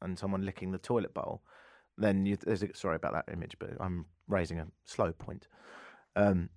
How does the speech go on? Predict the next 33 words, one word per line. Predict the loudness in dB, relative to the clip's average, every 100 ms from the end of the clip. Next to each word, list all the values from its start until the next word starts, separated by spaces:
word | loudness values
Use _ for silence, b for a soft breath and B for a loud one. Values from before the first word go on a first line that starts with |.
| _ 6
then | 6 6
you | 4 4
would, | 4 2 -12 _ _ 0
you, | 4 4 2 -8 -6
if, | -2 0
if, | 2 2
if | 2 4
someone | 6 8
licking | 6 4 2
a | 2
toilet | 6 6 6 4
bowl, | 0 2
I've | 2
done | 2
it | 2
again. | 0 0 -2 b b b b b b -20 _ _ _ _ -20 b b b
If | 4
someone, | 6 6 6
are |
you | 6
eating? | 6 4 -6 b b b
If | 6
someone's | 8 10 8 8
licking | 6 6 2
a | 6
toilet | 8 8 6
bowl | 4 2 4
with | 6 8
their | 6
tongue, | 6 4 4 4
do | 8 8
think | 6 0
about | 2 2 2